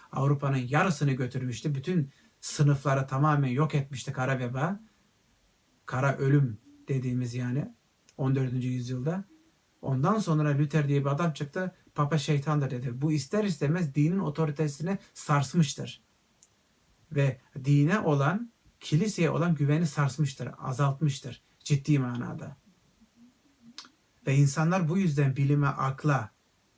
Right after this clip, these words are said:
gözlemlere, rasyonalizm dediği ünlü Alman bilim adamının Karl Popper'in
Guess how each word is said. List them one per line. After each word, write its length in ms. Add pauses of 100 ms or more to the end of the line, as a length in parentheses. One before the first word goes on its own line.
(460)
gözlemlere, 880 (420)
rasyonalizm 840
dediği 460 (580)
ünlü 260
Alman 560 (540)
bilim 280
adamının 1000
Karl 380
Popper'in 680